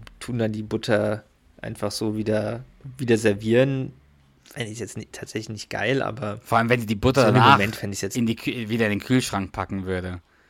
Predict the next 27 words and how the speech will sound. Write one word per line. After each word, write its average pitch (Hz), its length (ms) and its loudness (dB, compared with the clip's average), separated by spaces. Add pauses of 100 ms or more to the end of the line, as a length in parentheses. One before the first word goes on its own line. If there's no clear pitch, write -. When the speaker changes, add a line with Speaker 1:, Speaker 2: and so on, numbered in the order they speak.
(320)
Speaker 1:
Ja. 98 320 -6 (140)
Oh, - 80 -10 (580)
ohne 139 180 8
zumindest 123 400 0
mal 117 140 2
irgendwie 117 220 0
so 110 420 2
Speaker 2:
Nee, 110 220 -2
Speaker 1:
eine 110 140 2
Schicht 101 300 2
Speaker 2:
sorry, 101 40 -8
da 104 80 2
Speaker 1:
abzukratzen 107 540 -2
Speaker 2:
kann 98 120 -6
man 92 80 -2
Speaker 1:
oder 90 120 -8
Speaker 2:
keine 95 100 -6
Speaker 1:
so. 87 40 -12
Speaker 2:
Schicht - 240 -16
abkratzen, - 440 -18
so 101 180 -12
wie 95 60 -8
die 90 80 -10
dran 92 240 -14
geleckt 95 320 -14
hat. - 240 -12 (580)
So. 139 380 6